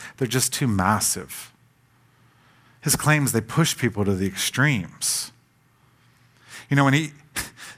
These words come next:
the Magi rolled into Jerusalem, if they would have said, "Where is he who was born our personal savior?"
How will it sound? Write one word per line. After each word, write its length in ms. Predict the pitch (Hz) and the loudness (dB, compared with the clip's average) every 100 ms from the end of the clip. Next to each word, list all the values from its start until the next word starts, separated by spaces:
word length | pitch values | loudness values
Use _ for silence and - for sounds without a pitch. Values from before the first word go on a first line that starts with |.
| - | -2
the 80 | 135 | 4
Magi 340 | 151 165 156 | 6 8 8
rolled 360 | 139 147 151 143 | 8 8 8 8
into 680 | 147 143 - 147 127 120 - - - | 6 4 2 4 4 2 -4 -14 -2
Jerusalem, 500 | 147 160 - 156 147 | 6 6 6 6 4
if 120 | 139 | 6
they 160 | 170 175 | 6 8
would 100 | 170 | 6
have 80 | |
said, 320 | - 156 135 - - - | 6 6 6 2 -10 2
"Where 280 | 139 185 220 | 8 10 10
is 160 | 202 - | 8 6
he 240 | 190 190 | 6 6
who 160 | 165 175 | 6 6
was 220 | 170 139 | 4 4
born 440 | 127 160 160 156 175 | 2 4 4 4 4
our 260 | 151 147 | 6 6
personal 580 | - 156 147 - 160 143 | 4 2 2 2 2 2
savior?" 680 | - 139 135 147 190 208 | 2 4 6 6 4 4